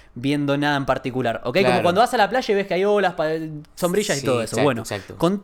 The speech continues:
Speaker 1: los sentidos
Speaker 2: Estás
Speaker 1: vos podés
Speaker 2: oyendo, pero no estás escuchando.
Speaker 1: Exactamente. <laughs> Entonces, con los sentidos vos podés hacer eso con todos los tipos de sentidos. Lo dije con la vista porque somos principalmente visuales.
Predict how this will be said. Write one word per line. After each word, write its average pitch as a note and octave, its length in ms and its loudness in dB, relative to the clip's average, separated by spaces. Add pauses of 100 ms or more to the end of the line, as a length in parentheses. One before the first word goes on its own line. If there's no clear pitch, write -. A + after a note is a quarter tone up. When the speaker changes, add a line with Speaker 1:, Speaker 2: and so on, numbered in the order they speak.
Speaker 1:
los A3 220 6
sentidos A#3 360 2
Speaker 2:
Estás G3+ 160 6
Speaker 1:
vos - 40 2
podés F#3+ 160 6
Speaker 2:
oyendo, D#3 260 4
pero C3+ 140 4
no C#3 40 2
estás D3+ 200 2
escuchando. A#2+ 580 0 (320)
Speaker 1:
Exactamente. - 800 -10
<laughs> - 1040 -8 (840)
Entonces, A#3 500 2
con F#3 120 0
los F#3+ 100 -2
sentidos G#3+ 280 0
vos A#3 140 0
podés G3 300 0
hacer D#3+ 220 -2
eso F3+ 220 -2
con C3 180 -4
todos D#3 220 2
los C3+ 140 -4
tipos D3 260 -2
de C#3 60 -4
sentidos. F3 340 0
Lo C#3 60 -2
dije D3 160 -2
con C#3 100 0
la C#3 60 2
vista E3 220 0
porque A#2+ 160 -6
somos C#3 200 -2
principalmente D3 560 -2
visuales. F3 460 -2